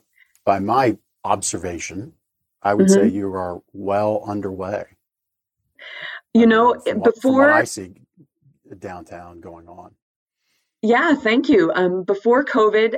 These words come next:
Speaker 2: and even through it, um, for the fifteen-year plan, several of the goals we were already, we have already reached,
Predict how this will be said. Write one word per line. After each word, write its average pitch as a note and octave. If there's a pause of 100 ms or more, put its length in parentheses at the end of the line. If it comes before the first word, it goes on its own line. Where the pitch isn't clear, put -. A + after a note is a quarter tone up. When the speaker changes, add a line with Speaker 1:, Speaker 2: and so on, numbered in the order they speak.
(120)
Speaker 2:
and F3+
even B3+
through G#3+
it, D#3+ (460)
um, E3+ (180)
for G#3+
the F#3
fifteen-year A#3+
plan, A3
several A#3+
of A#3+
the G#3
goals G3+
we F#3+
were F#3+
already, F#3+
we G#3+
have G3
already G3
reached, -